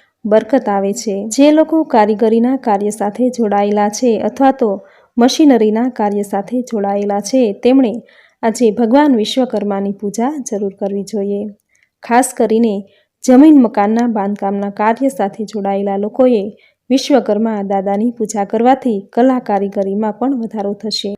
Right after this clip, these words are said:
જ્યોતિષશાસ્ત્રના આધારે આજે કન્યા સંક્રાંતિના દિવસે ભગવાન વિશ્વકર્મા જયંતિ મનાવાય છે. ભગવાન વિશ્વકર્માએ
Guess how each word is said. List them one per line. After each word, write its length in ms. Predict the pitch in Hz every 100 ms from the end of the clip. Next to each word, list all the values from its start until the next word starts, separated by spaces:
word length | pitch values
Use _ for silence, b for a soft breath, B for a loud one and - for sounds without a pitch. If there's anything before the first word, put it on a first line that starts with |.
| -
જ્યોતિષશાસ્ત્રના 920 | 269 277 349 330 233 226 226 220 226
આધારે 640 | 226 214 254 262 220 226 - _
આજે 280 | 233 233 233
કન્યા 400 | 214 240 285 294
સંક્રાંતિના 680 | 277 208 220 214 208 214 208
દિવસે 440 | 214 233 269 277
ભગવાન 440 | 233 240 208 269 269
વિશ્વકર્મા 680 | 226 - 208 214 214 226 208
જયંતિ 400 | 208 208 214 262
મનાવાય 480 | 214 202 202 202
છે. 400 | 202 - 214 233 233 b b b _
ભગવાન 400 | 226 202 226 254
વિશ્વકર્માએ 840 | 214 - 214 214 214 240 254 220